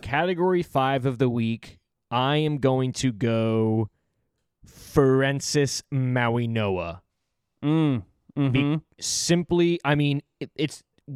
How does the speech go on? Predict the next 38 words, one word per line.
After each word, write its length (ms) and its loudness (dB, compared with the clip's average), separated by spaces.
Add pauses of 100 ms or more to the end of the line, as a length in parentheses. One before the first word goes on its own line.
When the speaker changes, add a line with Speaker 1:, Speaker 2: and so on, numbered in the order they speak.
(160)
Speaker 1:
basically 500 0
that 220 -2
one 320 -2
play 520 -4 (440)
where 260 -2
he 400 -2
just 500 -4
ran 340 -2
out 300 -2
and 140 -4
just 300 -4
flattened 760 -4
the 80 -4
dude 460 -4
and 200 -4
then 180 -4
taunted 520 -4
him. 320 -8 (300)
That 180 0
one 220 0
play 240 0
is 80 -2
kind 240 -2
of 60 -2
the 60 -2
culmination 640 -2
of 80 -2
his 140 -4
whole 180 -2
se-, 360 -6
his 260 -2
entire 320 -4
season. 280 -8
Has 140 -6
he 120 -8
had 160 -8
a 40 -2
couple 520 0